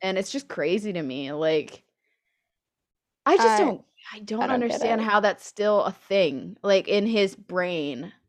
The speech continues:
Speaker 1: why he thought that was a good thing to say, besides to get
Speaker 2: agree.
Speaker 1: attention.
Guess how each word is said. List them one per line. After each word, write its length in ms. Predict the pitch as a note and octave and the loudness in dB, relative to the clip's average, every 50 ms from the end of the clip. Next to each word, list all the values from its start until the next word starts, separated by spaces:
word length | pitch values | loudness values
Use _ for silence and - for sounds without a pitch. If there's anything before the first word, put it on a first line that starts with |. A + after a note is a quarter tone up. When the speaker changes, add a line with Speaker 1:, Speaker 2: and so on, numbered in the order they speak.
| _ _ _ | _ _ _
Speaker 1:
why 220 | - F#3 F#3 F#3 F#3+ | -2 2 2 2 2
he 120 | F#3 G3 | 0 -4
thought 400 | F#3 - E3+ D#3+ D#3 C#3 - - _ _ _ _ - | -4 0 2 2 2 2 0 -2 _ _ _ _ -4
that 140 | - E3+ A#2+ | -2 -2 -2
was 120 | - D#3+ | -2 -6
a 40 | E3+ | -10
good 200 | - - C#3+ - | -10 -10 -10 -10
thing 160 | D3 B2+ A#2+ | -10 -12 -12
to 80 | A2+ - | -12 -14
say, 400 | - - - F2 D2 C#2 F#3 F3 _ _ _ _ _ _ _ _ _ _ _ _ _ _ _ _ _ - | -14 -12 -10 -10 -10 -10 -12 -16 _ _ _ _ _ _ _ _ _ _ _ _ _ _ _ _ _ -8
besides 400 | F3 G#3 G#3 C4+ E3+ D#3+ D#3+ - | -8 -6 -4 -2 -2 -2 -2 -4
to 60 | - D#3 | -8 -8
get 60 | C3+ | -8
Speaker 2:
agree. 80 | D#3 C3+ | -8 -8
Speaker 1:
attention. 580 | - - D#3+ G#2+ - - - - C#2 G2+ F3+ | -8 -8 -8 -10 -10 -12 -18 -16 -16 -16 -18